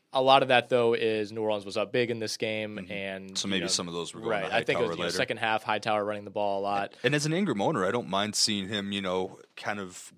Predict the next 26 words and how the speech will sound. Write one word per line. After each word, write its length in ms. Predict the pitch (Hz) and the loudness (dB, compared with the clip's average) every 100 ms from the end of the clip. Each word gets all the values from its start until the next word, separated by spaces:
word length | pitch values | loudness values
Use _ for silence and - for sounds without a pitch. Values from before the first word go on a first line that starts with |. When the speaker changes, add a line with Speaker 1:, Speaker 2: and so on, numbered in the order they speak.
| - | -8
Speaker 2:
capped 340 | 117 110 110 | -2 0 0
or 80 | 104 | 0
rested 400 | 92 110 - 123 | 2 4 4 2
a 40 | 120 | 4
little 260 | 127 120 | 4 4
bit 220 | 120 123 | 4 2
because 220 | 113 101 95 | 0 -8 -6
you 60 | |
wanna 140 | 101 98 | -4 -2
see, 200 | - 98 | -2 -2
he 300 | 101 113 107 | -8 -8 -2
has 280 | 107 110 - | 0 0 -2
had 200 | 107 - | -4 -6
some 180 | 107 101 | -6 -8
injury 320 | 110 92 87 | -8 -8 -6
history, 400 | 92 - 98 98 | -4 -4 -4 -6
and 100 | 95 | -6
you 80 | 87 | -6
wanna 140 | 92 | -2
see 260 | - 92 90 | -2 -2 -10
his 160 | 92 | -6
longevity 560 | 92 90 90 95 95 85 | -6 -6 -4 -4 -4 -10
come 240 | 98 90 | -6 -4
up 160 | 104 - | -6 -6
here. 180 | 117 | -6
Speaker 1:
Mm-hmm. 120 | 95 | -6